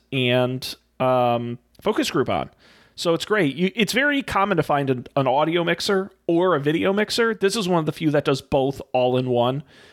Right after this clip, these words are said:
Uh, six input, four channel. Um,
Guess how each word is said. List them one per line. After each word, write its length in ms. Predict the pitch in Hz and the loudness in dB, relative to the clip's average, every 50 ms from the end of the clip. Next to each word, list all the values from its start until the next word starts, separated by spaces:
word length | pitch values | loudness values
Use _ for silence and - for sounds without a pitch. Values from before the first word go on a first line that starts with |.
| _ _ - | _ _ -2
Uh, 220 | - 123 117 113 | 0 2 2 2
six 340 | 113 - - - 156 - - | 0 -2 -2 -2 -2 0 0
input, 380 | 156 143 - - 147 - - - | -2 0 0 0 -2 -2 -2 -4
four 180 | - 135 131 123 | -2 -2 0 0
channel. 560 | - - 175 160 156 151 151 143 139 139 - - - - - - _ - | 0 0 0 2 2 2 2 2 0 -2 -4 -12 -20 -20 -20 -20 _ -10
Um, 680 | - - 123 120 120 120 117 117 110 110 107 107 107 | -4 -2 0 2 2 2 2 2 0 0 -4 -6 -8